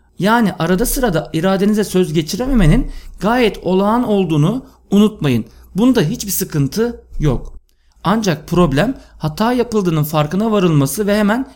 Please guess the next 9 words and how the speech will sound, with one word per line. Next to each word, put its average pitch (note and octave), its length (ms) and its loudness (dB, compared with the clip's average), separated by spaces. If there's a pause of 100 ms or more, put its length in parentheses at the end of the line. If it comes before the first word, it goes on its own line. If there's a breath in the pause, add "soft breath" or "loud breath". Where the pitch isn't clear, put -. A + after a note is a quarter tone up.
yanlışın D#3+ 440 -2
düzeltilmesi. C3+ 720 0 (560)
Diğer A3+ 280 2
bir F#3 180 0
deyişle D3 560 0 (260 loud breath)
nefsinize G#3 520 2
söz F#3 300 0
geçiremediğiniz G3 800 0
anlarda D3+ 680 0